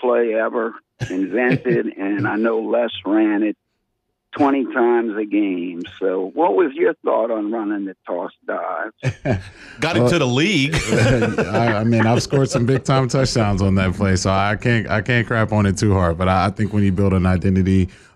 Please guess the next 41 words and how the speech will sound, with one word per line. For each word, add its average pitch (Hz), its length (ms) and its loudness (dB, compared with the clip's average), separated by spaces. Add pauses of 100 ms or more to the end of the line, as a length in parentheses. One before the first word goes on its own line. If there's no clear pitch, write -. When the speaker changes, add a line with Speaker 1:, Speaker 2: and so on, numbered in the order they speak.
Speaker 3:
uh, 104 80 2
with 98 200 4
a 92 40 2
football 92 380 0
team, 92 260 2
you 90 80 2
gotta 95 260 2
run 98 260 2
the 98 60 2
stuff 104 280 0
you 98 100 4
had. 101 240 2
Unless 90 240 0
it's 98 180 0
recruiting 95 440 0
three 95 180 2
hundred 95 240 2
forty 101 240 0
pound, 95 300 2
three 98 100 2
hundred 95 160 0
thirty 98 180 2
pound 95 280 2
linemen, 95 440 2 (260)
recruiting 95 240 2
running 92 220 4
backs, 98 300 0
two 104 120 0
twenty-five 95 520 0
plus, 95 320 0
and 95 80 2
that 92 140 2
four 92 180 0
or 90 60 0
five 92 320 0
of 92 80 2
'em 92 160 2
every 92 180 2
year. 92 260 2
So, 85 320 0 (380)
uh, 85 240 0